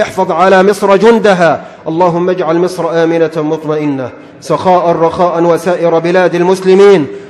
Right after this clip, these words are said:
اللهم من أرادنا بخير فوفقه إلى كل خير، ومن أراد بمصر سوءا فاجعل تدبيره تدميره،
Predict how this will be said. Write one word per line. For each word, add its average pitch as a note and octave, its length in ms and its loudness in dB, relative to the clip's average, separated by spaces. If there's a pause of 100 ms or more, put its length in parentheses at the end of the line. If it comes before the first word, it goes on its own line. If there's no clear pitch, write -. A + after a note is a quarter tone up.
(140)
اللهم E3 460 -2
من E3+ 100 -2
أرادنا E3 520 -2
بخير D#3+ 460 -2
فوفقه E3 640 -4
إلى E3 180 0
كل F3+ 280 -2
خير، F3+ 280 0 (420)
ومن D#3 300 -2
أراد E3+ 640 0
بمصر E3 380 -4
سوءا D#3+ 400 -6
فاجعل D3+ 400 -6
تدبيره E3 680 -4
تدميره، F3+ 580 2